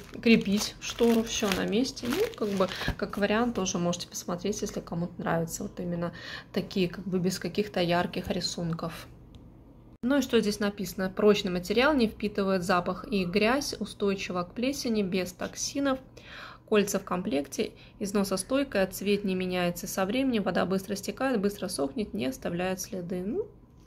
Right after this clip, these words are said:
обычная такая штора для ванной. Ну, вот таким образом выглядит эта штора. Даже какой-то, знаете, <laughs> три дэ эффект, что ли. Ну, в принципе, там так и писали.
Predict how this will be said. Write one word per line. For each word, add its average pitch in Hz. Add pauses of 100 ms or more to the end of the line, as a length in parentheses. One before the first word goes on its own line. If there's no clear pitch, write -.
(160)
обычная 226
такая 180
штора 190
для 175
ванной. 175 (960)
Ну, 214
вот 214
таким 214
образом 180
выглядит 180
эта 180
штора. 240 (320)
Даже 185
какой-то, 180
знаете, 196 (120)
<laughs> 175
три -
дэ 190
эффект, 165
что -
ли. 160
Ну, 190
в 240
принципе, -
там 175
так 180
и 180
писали. 165